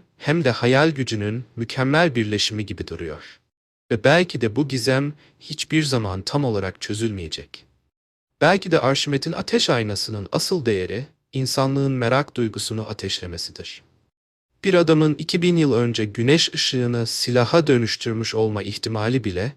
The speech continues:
bugün mühendisleri daha iyi optik sistemler geliştirmeye zorluyor. Yani Arşimet, yalnızca kendi zamanının değil, geleceğin de bilim insanıydı.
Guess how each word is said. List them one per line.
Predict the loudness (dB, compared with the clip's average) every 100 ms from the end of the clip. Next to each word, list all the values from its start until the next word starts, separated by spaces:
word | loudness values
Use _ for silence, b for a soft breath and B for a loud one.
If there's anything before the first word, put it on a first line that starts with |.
| _ _ _ 0
bugün | 4 4 2
mühendisleri | 0 0 -2 -2 -4 0 0 2
daha | 2 2 2
iyi | 2 -2
optik | -4 -4 -6 -4
sistemler | -4 -4 -4 -2 -2
geliştirmeye | -4 -4 -6 -8 -6 -6 -4
zorluyor. | -6 -10 -14 -20 -20 -20 _ _ _ _ _ _ _ _ _ _ 0
Yani | 2 2
Arşimet, | 2 2 2 0 0 -2 -6 0
yalnızca | 2 2 0 -2
kendi | 0 -2 0
zamanının | 2 2 2 0 -4 -4
değil, | 0 0 0 0
geleceğin | 2 2 2 2 2
de | 0
bilim | -2 -6
insanıydı. | -6 -8 -10 -12 -12